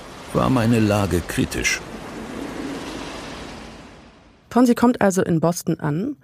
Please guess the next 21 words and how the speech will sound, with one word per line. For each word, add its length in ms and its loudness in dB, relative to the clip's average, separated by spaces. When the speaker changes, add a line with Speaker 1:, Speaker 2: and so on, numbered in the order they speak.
Speaker 2:
doch 280 2
bevor 400 2
er 100 0
dort 540 0
später 400 2
seinen 260 2
großen 420 -4
Coup 260 0
landet, 640 -2
reist 440 0
er 100 0
zunächst 440 -2
sechzehn 340 -2
Jahre 200 -2
durch 160 -6
Nordamerika. 760 0
Er 160 4
nimmt 260 4
verschiedene 600 2
Hilfsarbeiten 720 0
an, 320 2